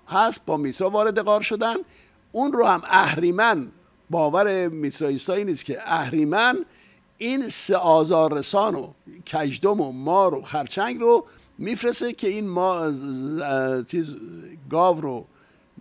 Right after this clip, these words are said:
نیش بزنن و خرچنگ هم خرخره گاو رو بگیره که خفش کنه که گوشتش سمی بشه و مردم در رفاه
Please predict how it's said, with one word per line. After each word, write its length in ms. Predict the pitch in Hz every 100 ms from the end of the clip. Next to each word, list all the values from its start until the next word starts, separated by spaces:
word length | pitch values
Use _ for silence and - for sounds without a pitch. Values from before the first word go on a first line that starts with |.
| 123
نیش 360 | 139 139 185 175
بزنن 400 | 202 220 226 226
و 100 | 196
خرچنگ 500 | 180 156 - 175 170
هم 240 | 139 127 107 - -
خرخره 600 | - 160 131 147 147 180
گاو 260 | 147 151
رو 80 | 131
بگیره 340 | 131 170 196 202
که 140 | 214
خفش 380 | - 143 180 -
کنه 300 | 220 254 359 - -
که 120 | - 180
گوشتش 580 | 127 240 - 185 - - _ _ _
سمی 680 | - - - 185 170 151 240
بشه 500 | 262 262 233 240 233 220
و 120 | 175
مردم 720 | 156 156 139 160 208 202 165 - _
در 140 | 147 139
رفاه 520 | 127 123 160 180 185